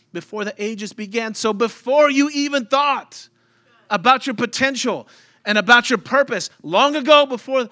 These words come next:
the ages began, Christ thought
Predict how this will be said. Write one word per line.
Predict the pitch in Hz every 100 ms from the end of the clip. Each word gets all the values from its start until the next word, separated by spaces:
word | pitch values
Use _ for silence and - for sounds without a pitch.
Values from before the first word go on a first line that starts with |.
| _
the | 214 240
ages | - 262 220 220
began, | 156 185 214 220 156 101 _ _ _ _ _ _ _ _ _ _ _ _
Christ | - 202 190 -
thought | 190 170 107 _